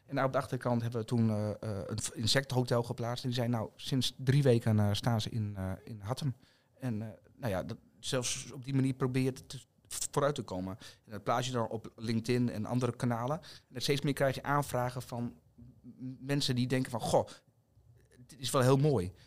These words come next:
Dus je moet echt, als je voorop loopt, moet je ook zorgen dat je dus niet alleen maar je werk uitvoert, maar ook vooral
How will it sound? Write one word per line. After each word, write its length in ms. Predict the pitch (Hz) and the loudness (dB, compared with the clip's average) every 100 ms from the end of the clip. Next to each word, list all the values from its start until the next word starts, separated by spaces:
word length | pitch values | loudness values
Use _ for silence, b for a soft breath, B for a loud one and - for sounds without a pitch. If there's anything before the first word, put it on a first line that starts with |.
| b - | b -10
Dus 100 | 127 | 2
je 60 | |
moet 140 | 135 127 | 2 4
echt, 240 | 147 - | -4 -4
als 100 | 139 | -4
je 60 | - | 0
voorop 280 | 147 151 | 2 2
loopt, 140 | 143 131 | 2 0
moet 100 | 131 | 0
je 60 | |
ook 80 | 123 | 0
zorgen 200 | 143 127 | -2 0
dat 100 | 120 | -2
je 80 | 120 | -2
dus 160 | 117 120 | -6 -6
niet 240 | 131 135 | -6 -6
alleen 200 | 123 123 | -2 -2
maar 180 | 113 110 | -2 -4
je 80 | 110 | -4
werk 200 | 120 - | -4 -2
uitvoert, 480 | 143 143 160 160 147 | -2 -2 -6 -8 -6
maar 100 | 123 | -8
ook 160 | 123 - | -8 -8
vooral 420 | 139 131 131 | 0 2 2